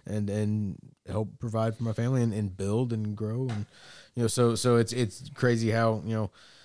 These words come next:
you, you go through a, a really crappy time, which really sucks, but it, and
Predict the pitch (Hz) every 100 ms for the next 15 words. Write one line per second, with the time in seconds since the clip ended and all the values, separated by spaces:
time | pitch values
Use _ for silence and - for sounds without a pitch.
0 | - _ _ - 92 101 82 104 113 120
1 | 110 - 113 107 101 107 101 107 120 117
2 | 117 110 98 101 107 107 95 110 107 98
3 | 113 117 - 110 104 98